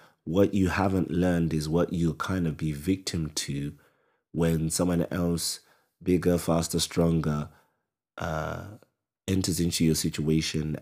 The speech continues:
and determines what your outcome is going to be. You know, that frustration of,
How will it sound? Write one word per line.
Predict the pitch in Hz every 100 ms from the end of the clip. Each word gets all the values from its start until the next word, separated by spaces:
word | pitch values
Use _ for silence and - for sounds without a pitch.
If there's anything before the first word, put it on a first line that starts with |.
| -
and | 80 78 78 76 - _
determines | - 82 98 95 90 82
what | 82 82
your | 73 -
outcome | 90 85 - 73
is | 76
going | - 78 76
to | 71
be. | 82 80 69 _ _ _ _ _ _ _ _
You | 82
know, | 101
that | 101 -
frustration | 104 - - 98 - 85
of, | - 85 78